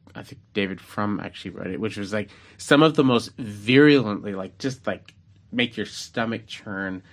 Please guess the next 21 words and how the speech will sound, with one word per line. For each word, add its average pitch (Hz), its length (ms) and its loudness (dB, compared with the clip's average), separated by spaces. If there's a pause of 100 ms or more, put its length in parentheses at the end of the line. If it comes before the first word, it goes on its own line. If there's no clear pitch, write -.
(200)
kind 104 220 -4
of 87 180 -6
Islamophobic, 104 1120 -4 (540)
um, 57 460 -8 (600)
uh, 156 60 -6 (640)
kind 123 180 2
of - 60 -20
things 127 240 4
on 104 160 4
YouTube 113 680 0
and 101 260 -6
on 104 180 -4
the 104 100 -4
internet. 101 640 -4 (680)
If 135 200 4
you 131 100 10
look 127 320 4
at 135 180 4
who - 300 -4
created 117 600 0
them, 90 320 -8